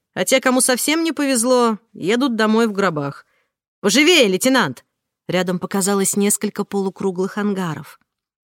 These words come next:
«Здесь у нас неотложка, пред- и послеоперационные,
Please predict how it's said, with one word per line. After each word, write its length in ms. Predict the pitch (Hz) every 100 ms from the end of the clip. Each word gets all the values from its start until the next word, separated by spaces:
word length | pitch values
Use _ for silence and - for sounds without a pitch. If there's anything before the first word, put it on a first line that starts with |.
| -
«Здесь 400 | 165 214 339 320
у 40 |
нас 360 | 277 285 277 - -
неотложка, 800 | 240 240 233 190 185 - 254 269 - -
пред- 360 | - 226 269 269
и 60 | 233
послеоперационные, 1200 | 233 233 226 220 214 208 220 185 156 156 151